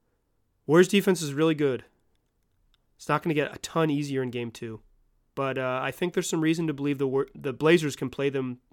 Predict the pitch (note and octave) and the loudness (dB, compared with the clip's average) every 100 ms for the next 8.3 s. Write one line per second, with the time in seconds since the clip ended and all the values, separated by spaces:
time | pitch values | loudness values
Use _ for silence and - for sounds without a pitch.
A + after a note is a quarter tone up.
0 | _ - B2 A#2+ A#2+ - C3+ C3+ D3+ D#3+ | _ -8 -6 -6 -8 -8 -8 -2 -2 -2
1 | C#3+ D3 C3+ B2+ - C#3+ D3+ C#3+ A#2 A2 | -2 -2 -2 -6 -6 2 2 2 -2 -12
2 | _ _ _ _ _ _ C#3 - C#3 C#3+ | _ _ _ _ _ _ -6 -4 2 4
3 | E3+ E3+ - D#3 D#3 D3+ C3+ C3 B2 A#2 | 4 2 2 0 0 -2 -2 -4 -6 -10
4 | _ _ _ _ C3+ C#3+ C3+ - C3 A#2+ | _ _ _ _ -8 -6 -8 -4 -4 -4
5 | A2+ A#2 A#2 C3 A#2+ - B2 B2 - - | -8 -10 -6 -4 -6 -10 -10 -12 -14 -20
6 | - - C#3 - E3+ F3 E3+ D#3+ E3 D#3+ | -12 -6 -2 4 4 4 0 2 2 2
7 | - D#3 D3+ D3+ D3+ C#3+ D3+ C#3 C3+ C3 | 0 -2 -2 -2 -4 -4 -6 -4 -4 -6
8 | B2+ C3 | -4 -6